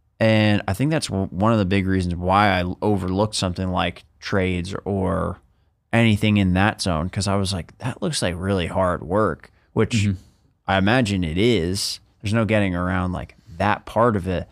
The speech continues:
Speaker 1: But I think that might be a piece of why people are hesitant to dive into that stuff, 'cause it seems like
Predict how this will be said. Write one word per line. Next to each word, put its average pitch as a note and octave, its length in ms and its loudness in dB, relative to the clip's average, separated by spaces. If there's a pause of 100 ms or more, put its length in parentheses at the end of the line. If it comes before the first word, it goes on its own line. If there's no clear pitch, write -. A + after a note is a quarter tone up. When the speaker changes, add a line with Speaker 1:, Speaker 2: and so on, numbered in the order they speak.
(280)
Speaker 1:
But G2 80 -2
I - 20 2
think C3 200 0
that A#2+ 160 2
might G2+ 240 0
be G2 180 2
a F2+ 60 0
piece - 420 -4
of E2+ 180 -4
why F2+ 400 0
people F2+ 380 -6
are F2 360 -4 (520)
hesitant F#2+ 500 -2
to F#2 80 -4
dive F2 300 0
into F#2+ 160 -2
that D#2+ 180 -4
stuff, - 240 -8
'cause F#2+ 160 -6
it F#2+ 120 -6
seems G#2+ 260 0
like F2 200 -4